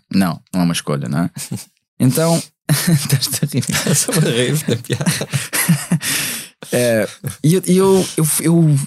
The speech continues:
Speaker 1: enchi-me de coisas que eu adorava fazer, mas não eram escolhas. <laughs> E o meu, o meu dia-a-dia era saltar de umas para as outras, como é o Furtado, como é o do Furtado, que saltas de umas para as outras e de umas para as outras e de umas para as outras, que te dão imenso prazer, que são enriquecedoras, mas que não são escolhas.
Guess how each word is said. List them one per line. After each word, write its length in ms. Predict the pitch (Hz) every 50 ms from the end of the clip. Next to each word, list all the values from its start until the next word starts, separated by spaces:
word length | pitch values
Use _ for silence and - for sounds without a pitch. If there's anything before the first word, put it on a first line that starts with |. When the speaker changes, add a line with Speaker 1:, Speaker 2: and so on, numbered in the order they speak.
| - _ _ _ _ _ -
Speaker 1:
enchi-me 640 | 135 143 139 131 - - - 185 196 196 185 170
de 80 | 143 -
coisas 460 | - 156 156 151 139 120 123 117 -
que 100 | - 123
eu 80 | 117 117
adorava 340 | 110 107 104 107 110 107
fazer, 400 | 101 - - 107 98 98 101 101
mas 160 | 104 110 113 117
não 140 | 131 135 139
eram 120 | 139 143
escolhas. 680 | 147 - - 156 135 127 - - 151 139 131 - - -
<laughs> 460 | 160 151 - - 196 214 190 139 -
E 80 | - 104
o 60 | 104
meu, 260 | 110 113 120 117 - -
o 40 | 110
meu 200 | 120 135 143 127
dia-a-dia 640 | 120 117 113 113 107 104 98 101 98 104 110 117
era 260 | 120 117 120 117 -
saltar 480 | - - - 95 - - 113 110 104 95
de 60 | 95
umas 160 | 92 92 -
para 100 | - 98 98
as 60 | 95
outras, 260 | 107 110 - 139 143
como 200 | - - 98 92
é 60 | 92 90
o 100 | 92 90
Furtado, 480 | - - 98 - 92 90 98 139 101 -
como 140 | - 90 87
é 40 | 85
o 60 | 82
do 80 | 90
Furtado, 460 | - - 104 85 - 104 110 123 156 -
que 100 | - -
saltas 380 | - 117 104 98 - 104 98 95
de 40 | 107
umas 180 | 101 95 92 -
para 100 | 95 95
as 80 | 90
outras 280 | 101 98 87 - 87 82
e 40 | 85
de 60 | 98
umas 140 | 98 95 90
para 100 | - 92
as 80 | 95 104
outras 200 | 95 - 87 85
e 40 | 80
de 60 | 90
umas 140 | 87 87 -
para 100 | - 101
as 100 | 101 117
outras, 240 | 131 143 190 -
que 120 | - - -
te 100 | - -
dão 260 | - 185 131 127 110 95
imenso 300 | 90 85 80 78 - -
prazer, 380 | 120 135 117 90 95 104 113 -
que 100 | - -
são 220 | - - 95 98 98
enriquecedoras, 600 | 98 87 101 104 - - - - 104 120 160 175
mas 120 | 196 202
que 60 | - -
não 80 | 208 180
são 100 | - 143
escolhas. 280 | - - - 113 -